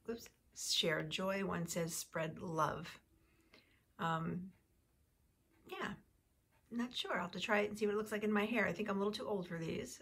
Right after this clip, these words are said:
I'm just gonna be fair about that. Uh, I mean, I didn't even open this and just give it to somebody. Um, I just don't wear barrettes. It's not my thing. But, um,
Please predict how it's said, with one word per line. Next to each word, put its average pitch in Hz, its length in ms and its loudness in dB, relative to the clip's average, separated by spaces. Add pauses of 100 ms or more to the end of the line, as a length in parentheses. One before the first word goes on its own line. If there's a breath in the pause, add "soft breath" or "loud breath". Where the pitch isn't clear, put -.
I'm 175 200 2
just 170 160 -2
gonna 185 120 2
be 233 120 0
fair 180 280 4
about 165 280 2
that. 165 340 4 (600 loud breath)
Uh, 185 200 4
I 208 80 4
mean, 233 100 6
I 196 60 8
didn't 170 120 4
even 151 140 -2
open 151 220 -2
this 131 180 -2
and - 80 -10
just 165 100 -6
give 151 120 0
it - 80 -4
to - 60 -4
somebody. - 360 -6 (540 loud breath)
Um, 196 480 -2
I 185 60 -4
just - 180 -8
don't - 120 -6
wear - 120 -8
barrettes. - 540 -10
It's - 140 -12
not - 120 -8
my 180 80 -4
thing. 196 560 -4 (240)
But, 202 280 -2
um, 180 320 -2